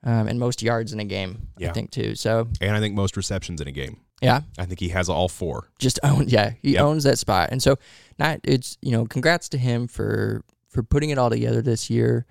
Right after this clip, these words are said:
Speaker 1: Also, <laughs> congrats to Nebraska for finally incorporating the tight end the way that we, we wanted to see.
Speaker 2: Yeah.
Speaker 1: And then also, Samori Toure,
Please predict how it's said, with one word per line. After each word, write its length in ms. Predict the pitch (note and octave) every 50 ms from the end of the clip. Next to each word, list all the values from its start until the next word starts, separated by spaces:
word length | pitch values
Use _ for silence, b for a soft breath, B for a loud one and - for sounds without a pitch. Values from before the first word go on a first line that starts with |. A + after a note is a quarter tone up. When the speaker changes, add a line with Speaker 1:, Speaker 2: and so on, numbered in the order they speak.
| _ _ _
Speaker 1:
Also, 400 | C3 B2 C3 - - C3 C#3 C3
<laughs> 80 | A#2
congrats 520 | - - - B2+ A#2+ B2 B2 C3 - - -
to 80 | - C#3
Nebraska 480 | B2+ A#2 A2 B2 A#2+ A#2 A2+ - - A#2
for 140 | - - A2
finally 420 | - - G#2+ A2+ A2 A2 A2+ A2+
incorporating 500 | A#2+ A#2+ - A2 A2 - A#2 A2+ A2+ A2
the 60 | A2 A2+
tight 260 | - - A2+ A2 A2
end 240 | A#2 A2+ A2+ A2+ A2+
the 60 | B2
way 100 | A#2+ A#2+
that 120 | A#2 - -
we, 120 | B2 A#2 C3+ D3 - -
we 120 | B2 B2
wanted 320 | B2 B2+ A#2+ A2+ A2+ A#2 A2+
to 60 | A#2
see. 360 | A#2+ - - A#2 A#2 A#2 C3+ - _
Speaker 2:
Yeah. 220 | - E2+ D2+ C#2+ - _ _ _ -
Speaker 1:
And 80 | - C3
then 100 | C#3 C#3
also, 400 | D3 E3 E3+ - D#3+ D#3+ D#3 - _ _ _ _
Samori 360 | - - - B2+ B2+ B2+ C3 C3
Toure, 460 | - B2+ A2+ A#2 A#2 A#2+ C3 C#3+ D3